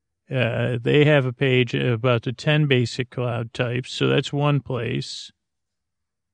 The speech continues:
Uh, then I'm over here at ucar, uh, the Center, uh, for Science Education, and that's at ucar dot E D U,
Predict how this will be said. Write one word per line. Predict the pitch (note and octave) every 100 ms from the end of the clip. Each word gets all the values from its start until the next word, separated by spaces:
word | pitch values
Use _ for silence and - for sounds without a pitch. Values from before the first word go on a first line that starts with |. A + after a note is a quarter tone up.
| _ A3
Uh, | C3 B2 B2 B2 B2+ B2
then | B2 C#3+ D#3 F3 F3 E3+
I'm | D#3+ D3 D3
over | D3 C3+
here | B2 C#3 C3+
at | C3 C3+ B2 A#2+
ucar, | B2+ C#3+ F#3 E3+ - C3+ A#2 A#2+ A#2+ B2 A#2+ - _ _ _ _ E3+
uh, | B2 B2 A#2 A#2+ B2 B2+
the | B2 B2
Center, | - - D#3 D#3+ D#3+ D#3+ D3 _ _ _ _
uh, | D#3 B2
for | - B2+
Science | - C#3+ C#3+ C#3 C3
Education, | D3 B2+ B2 - C#3+ C3+ C3 - A#2+ A#2 B2 A#2+ - _ _ _ _ _ _ _ _ _
and | C3+ A#2+ A#2+
that's | B2+ B2+
at | C#3 C#3
ucar | B2+ C#3+ C3+ - C#3 B2+ B2 A#2+ A#2+
dot | B2+ B2 C3+
E | C3 B2+
D | B2+
U, | A#2+ A#2 B2+ C3+ B2+ A#2 A#2 B2